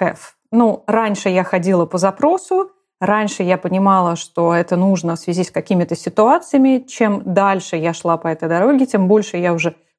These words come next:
понимала, как это работает. Это для меня становилось действительно уже более управляемым процессом. В какие-то моменты я правда искала своего специалиста, и я понимаю, что это тернистый путь,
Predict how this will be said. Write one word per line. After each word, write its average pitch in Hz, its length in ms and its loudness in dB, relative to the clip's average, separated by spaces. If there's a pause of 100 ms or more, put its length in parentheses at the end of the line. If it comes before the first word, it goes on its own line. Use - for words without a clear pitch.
понимала, 226 480 4
как 214 300 -2
это 175 180 -2
работает. 240 600 2
Это 175 180 -2
для 170 180 2
меня 175 200 0
становилось 175 520 0
действительно 190 460 0
уже 180 140 2
более 202 360 2
управляемым 180 680 0
процессом. 226 640 0 (460)
В - 80 -20
какие-то 220 380 0
моменты 233 400 2
я 202 160 2
правда 226 380 0
искала 220 380 0
своего 185 340 -2
специалиста, 175 680 -4
и 165 40 0
я 165 120 2
понимаю, 165 440 0
что - 160 -6
это 160 160 -2
тернистый 208 640 0
путь, 233 440 -2